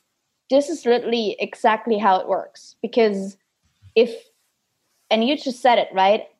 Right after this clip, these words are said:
The thoughts that I had was exactly like, "How will everyone else's thoughts about me change now that they know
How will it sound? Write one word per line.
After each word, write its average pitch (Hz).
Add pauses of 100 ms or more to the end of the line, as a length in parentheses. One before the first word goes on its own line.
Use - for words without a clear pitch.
(260)
The 220
thoughts 269
that 226
I 214
had 214
was 202
exactly 240
like, 190 (680)
"How 226
will 277 (320)
everyone 247
else's 202 (420)
thoughts 202
about 196
me 214
change 220 (260)
now 240
that 247
they 226
know 214